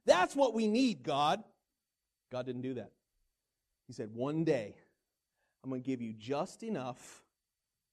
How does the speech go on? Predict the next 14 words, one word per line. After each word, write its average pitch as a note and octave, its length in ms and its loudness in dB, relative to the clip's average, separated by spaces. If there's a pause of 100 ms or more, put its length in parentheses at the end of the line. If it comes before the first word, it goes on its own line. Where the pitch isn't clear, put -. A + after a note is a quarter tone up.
for G#2 80 -12
what A2+ 260 -8
you E3 60 -8
need A2 380 -10 (840)
every A2+ 280 -10
day." G2 260 -14 (1300)
Oh, C3 120 -8
we B2 120 -6
don't G#2+ 120 -10
like A2 180 -14
that, - 180 -16
<laughs> - 0 -
do - 80 -18 (140)
we? - 120 -12